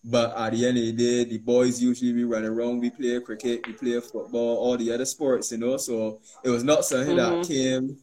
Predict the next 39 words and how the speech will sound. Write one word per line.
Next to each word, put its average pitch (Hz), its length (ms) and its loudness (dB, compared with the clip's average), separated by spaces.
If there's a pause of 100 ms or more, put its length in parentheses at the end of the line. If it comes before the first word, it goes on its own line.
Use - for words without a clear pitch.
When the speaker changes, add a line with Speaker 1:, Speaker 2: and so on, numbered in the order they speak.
(200)
Speaker 1:
natural 151 580 2 (140)
in 120 120 -4
my 139 120 2
thought 131 340 0
process. 180 340 6
Speaker 2:
Yes. 156 220 10
Speaker 1:
But - 220 -2 (480)
when 127 180 6
Speaker 2:
Mm-hmm. 165 140 6
Speaker 1:
you 156 80 6
really 160 260 6
watch 147 460 4
how 139 520 2 (380)
the, 123 340 2
the 123 140 -2
all 143 200 6
the 131 100 4
benefits 139 800 -2 (500)
at 123 160 0
the 127 140 4
end 139 100 4
of 127 60 2
the 123 80 4
day, 131 220 4
they're, 123 360 2
<laughs> 131 400 -6
they're 127 120 -10
tremendous. 131 640 0
They 123 160 -4
definitely, 151 680 4 (300)
there's 156 240 6
no 208 160 0
con. 135 320 -4 (640)
Let 131 120 -4
me 165 40 -6
put 175 180 8
it 160 40 4
that 143 180 8
way. 120 200 4